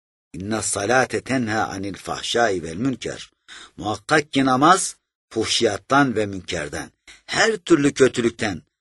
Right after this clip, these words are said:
Allah'ın hoşlanmadığı her türlü davranıştan alıkor. Namaz demek, hayatı namaz gibi yaşatan bir eylem demektir. Namaz günde beş vakit.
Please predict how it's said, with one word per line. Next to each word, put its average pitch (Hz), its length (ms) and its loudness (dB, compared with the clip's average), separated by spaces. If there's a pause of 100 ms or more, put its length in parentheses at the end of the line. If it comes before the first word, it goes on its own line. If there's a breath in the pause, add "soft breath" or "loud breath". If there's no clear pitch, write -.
(260)
Allah'ın 110 540 0
hoşlanmadığı 104 800 -2
her 139 200 4
türlü 95 360 -6
davranıştan 101 760 -4
alıkor. - 600 -8 (680)
Namaz - 540 -4
demek, 147 480 2 (460)
hayatı 123 640 0
namaz 127 460 4
gibi 123 220 0
yaşatan 123 760 2 (420)
bir 117 260 0
eylem 110 440 2
demektir. - 640 -14 (480)
Namaz 139 460 0
günde 127 380 4
beş 170 260 6
vakit. - 340 -12